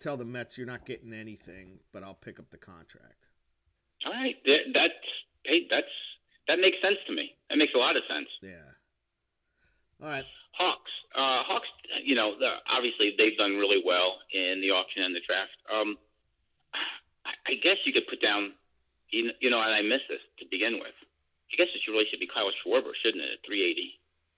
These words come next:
Speaker 1: Is that what it was?
Speaker 2: Yeah,
Speaker 1: three eighty.
Speaker 2: I, I have, I have, tr-, I, I have, uh, I have Trevor Rogers, and I was looking at, you know, where they were year-to-date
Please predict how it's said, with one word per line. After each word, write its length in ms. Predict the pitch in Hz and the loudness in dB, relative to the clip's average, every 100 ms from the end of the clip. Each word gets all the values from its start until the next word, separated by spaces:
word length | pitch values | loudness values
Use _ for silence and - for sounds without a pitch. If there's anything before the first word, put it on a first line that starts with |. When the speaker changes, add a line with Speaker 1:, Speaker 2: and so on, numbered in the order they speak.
| _ _ _ _ _ | _ _ _ _ _
Speaker 1:
Is 60 | 120 | -8
that 120 | 151 | -8
what 80 | 147 | -6
it 60 | 139 | -8
was? 380 | 143 165 - - _ _ _ _ _ - - | -6 -6 -8 -20 _ _ _ _ _ -20 -6
Speaker 2:
Yeah, 360 | 117 143 139 139 | 4 6 6 2
Speaker 1:
three 100 | 143 | 0
eighty. 260 | 135 131 | 2 2
Speaker 2:
I, 80 | 123 | 2
I 40 | |
have, 220 | 151 143 120 | 2 2 2
I 100 | 139 | 2
have, 160 | 151 117 | 2 0
tr-, 340 | - - - | -4 -10 -2
I, 80 | 117 - 120 | 0 0 0
I 20 | |
have, 200 | 131 117 107 | 2 2 2
uh, 220 | 92 92 104 - _ _ _ _ _ _ _ _ _ _ - | 2 2 0 -8 _ _ _ _ _ _ _ _ _ _ -2
I 60 | 127 | 0
have 100 | 107 - _ _ - | 0 -6 _ _ -6
Trevor 300 | - 123 117 | -2 2 4
Rogers, 460 | 104 95 113 151 175 - - 107 | 4 4 2 2 0 -2 -6 0
and 120 | 110 | 2
I 80 | 117 | 4
was 120 | 107 | 2
looking 280 | 135 - 120 | 0 0 0
at, 120 | 104 - - | 0 -2 -8
you 120 | - | -4
know, 120 | 98 87 _ _ _ _ - _ _ - | -4 -4 _ _ _ _ -20 _ _ 2
where 220 | 131 139 | 6 6
they 140 | 117 110 | 6 6
were 260 | 107 110 107 | 8 6 4
year-to-date 500 | - 117 110 101 101 | 4 6 6 6 2